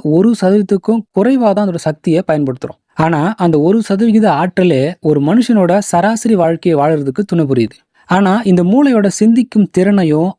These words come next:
ஆற்றலையும் சரியா பயன்படுத்திக்கிட்டவங்க இந்த சராசரி வாழ்க்கை நிலையிலிருந்து மேலேறுறாங்க. நீங்களும் உங்க வாழ்க்கையில ஜெயிக்கணும் அப்படின்னா, கண்டிப்பா உங்க மூளையோட சிந்திக்கும் திறனை தூண்டணும். மனுஷனுக்கும் மத்த உயிரினத்துக்கும் இடையில இருக்கிற வேறுபாடே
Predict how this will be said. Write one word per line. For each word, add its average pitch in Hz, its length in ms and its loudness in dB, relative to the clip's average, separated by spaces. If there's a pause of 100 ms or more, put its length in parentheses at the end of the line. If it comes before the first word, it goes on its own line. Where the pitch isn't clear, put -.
(120)
ஆற்றலையும் 170 720 0
சரியா 208 440 0
பயன்படுத்திக்கிட்டவங்க 147 800 -2 (640)
இந்த 160 160 2
சராசரி 233 460 0
வாழ்க்கை 190 340 0
நிலையிலிருந்து 165 560 0 (200)
மேலேறுறாங்க. 143 540 -2 (280)
நீங்களும் 262 400 4
உங்க 208 140 2
வாழ்க்கையில 202 380 0
ஜெயிக்கணும் 190 460 0
அப்படின்னா, 135 340 -2 (280)
கண்டிப்பா 220 580 0
உங்க 165 200 -2
மூளையோட 165 480 0 (140)
சிந்திக்கும் 233 600 0
திறனை 160 340 -2 (100)
தூண்டணும். 135 400 -2 (200)
மனுஷனுக்கும் 214 720 2
மத்த 165 360 -2
உயிரினத்துக்கும் 190 680 0
இடையில 190 280 0
இருக்கிற 175 240 -2
வேறுபாடே 165 500 0